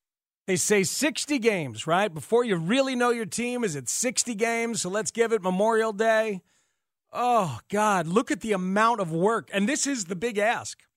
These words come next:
for Pedro Grifol and his pitching staff. This is absolutely the, the big ask,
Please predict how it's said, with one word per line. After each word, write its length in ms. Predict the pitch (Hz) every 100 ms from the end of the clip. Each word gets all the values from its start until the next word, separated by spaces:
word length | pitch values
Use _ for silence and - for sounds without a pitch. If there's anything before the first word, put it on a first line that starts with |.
| _ _ _ _ _ _ _ _
for 140 | - 180
Pedro 420 | 156 202 175 190
Grifol 460 | 175 - 214 214 190
and 80 | 175
his 120 | 165
pitching 360 | 226 277 190
staff. 360 | - 151 - - _ _ _ _ _ _ _ _ _ _ -
This 180 | 254 202
is 160 | 214 - -
absolutely 1120 | 269 330 311 - 233 233 277 202 190 180 170 _ _ _ _ _ _ _ -
the, 180 | 160 190 175
the 120 | 185
big 240 | 175 247
ask, 500 | 202 233 151 117 -